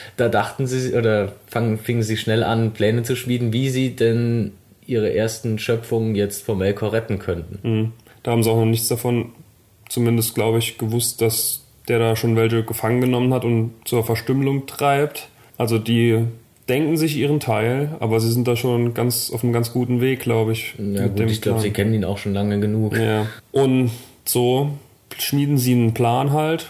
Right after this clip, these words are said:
Speaker 2: und dieser Plan beinhaltet, dass sie Krieg gegen Melkor führen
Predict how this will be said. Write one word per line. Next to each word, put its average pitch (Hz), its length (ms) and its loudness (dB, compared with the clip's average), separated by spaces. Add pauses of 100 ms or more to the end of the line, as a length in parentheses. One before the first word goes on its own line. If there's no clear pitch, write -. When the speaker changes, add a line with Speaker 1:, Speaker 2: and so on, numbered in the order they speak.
Speaker 2:
und 117 300 0
dieser 117 200 0
Plan 117 640 0
beinhaltet, 123 640 0
dass 107 140 -2
sie 120 100 -2
Krieg 120 460 -4
gegen 123 400 0
Melkor 139 360 -2
führen 110 420 -2